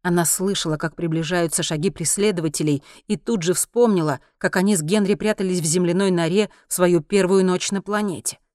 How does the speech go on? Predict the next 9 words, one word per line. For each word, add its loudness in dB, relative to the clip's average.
За -2
ними 0
охотились -2
изуродованные -2
существа, -4
и -2
земля 0
спасла -4
их. -18